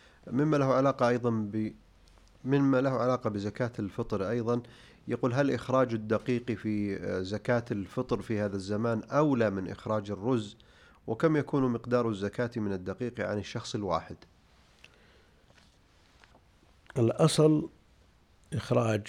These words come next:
Speaker 2: الزكاة من الحبوب المنصوص عليها، أو من التمر أو الزبيب، على أصلها حبوبا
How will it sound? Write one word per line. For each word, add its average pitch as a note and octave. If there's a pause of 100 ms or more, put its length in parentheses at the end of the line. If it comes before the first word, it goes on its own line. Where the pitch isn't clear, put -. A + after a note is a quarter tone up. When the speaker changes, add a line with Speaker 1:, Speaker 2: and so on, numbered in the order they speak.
(180)
Speaker 2:
الزكاة G#2+ (1000)
من G#2 (160)
الحبوب A#2
المنصوص G#2+
عليها، G#2 (600)
أو B2+
من G#2+
التمر A2 (1400)
أو A#2+
الزبيب، G#2 (2500)
على C#3+
أصلها G#2+
حبوبا G#2